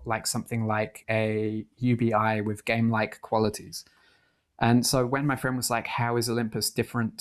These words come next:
to this decentralized U B I with game-like qualities?" I was like, "It is not." And then I was like,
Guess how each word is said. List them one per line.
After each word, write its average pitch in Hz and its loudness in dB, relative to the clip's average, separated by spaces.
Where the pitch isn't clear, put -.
to 107 0
this 110 0
decentralized 110 0
U 113 2
B 104 0
I 104 2
with 101 -4
game-like 104 -2
qualities?" 104 -2
I 107 0
was 104 -4
like, 101 -4
"It - -4
is 117 2
not." 117 2
And 113 2
then 120 4
I 117 4
was 104 -4
like, 107 -4